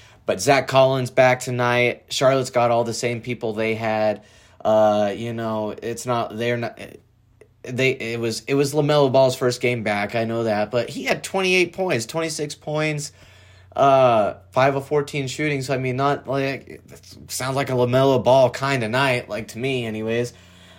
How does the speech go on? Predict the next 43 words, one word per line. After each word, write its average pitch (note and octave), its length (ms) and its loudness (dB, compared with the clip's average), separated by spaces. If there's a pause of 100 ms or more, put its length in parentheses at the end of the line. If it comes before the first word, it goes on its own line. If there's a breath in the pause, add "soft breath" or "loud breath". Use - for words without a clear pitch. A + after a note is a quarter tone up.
(120 loud breath)
Um, A2 640 0 (640)
so C#3 580 0 (1200)
I, D#3+ 40 2 (100)
I, E3 260 -2
I, - 240 -6
I A#3 140 0
just D3+ 140 -4
don't D3 140 2
really C3+ 200 0
see C3 260 -2
where, A#2+ 540 2
where A#2 240 0
that, G#2+ 340 -4
that B2 220 -2
plus A#2 240 0
money's A2+ 240 -4
coming A2 320 -6
from. A2 400 -4 (680 soft breath)
But - 260 6
like F3 160 2
I E3 80 6
said, C#3 320 2
playing D3+ 220 4
it C#3 80 -2
safe, C3+ 400 0
uh, A#2+ 480 4 (500)
doing C3+ 220 0
a B2+ 40 -4
parlay, B2 720 2
uh, A2 520 2
with B2 360 -8
covering, B2 400 -2
uh, A2 580 0
or A2 280 -4
for C3 180 -4
them A#2 180 0
to A#2+ 60 -6
cover A#2+ 320 0
the G#2+ 100 -6
four A#2+ 260 -2
and A2+ 80 -4
a G#2+ 40 -8
half. G#2+ 500 -6